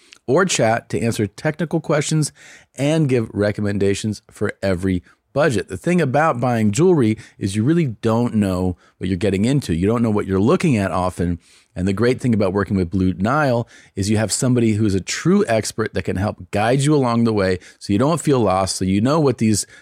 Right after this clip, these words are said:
diamond grades are. You know you're getting real value. You can feel great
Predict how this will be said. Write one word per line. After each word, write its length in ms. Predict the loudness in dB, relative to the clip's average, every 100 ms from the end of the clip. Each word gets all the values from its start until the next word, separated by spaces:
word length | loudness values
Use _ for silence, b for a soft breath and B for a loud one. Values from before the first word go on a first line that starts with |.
| B
diamond 500 | -4 -2 2 2 2 2
grades 300 | 2 2 2
are. 200 | 0 0
You 160 | 2
know 380 | 2 2 2 0 B B
you're 140 | -4
getting 340 | 0 2 2 2
real 240 | 2 2
value. 400 | 2 0 2 0
You 140 | -2 0
can 160 | 0
feel 260 | 2 2 2
great 500 | 2 2 2 0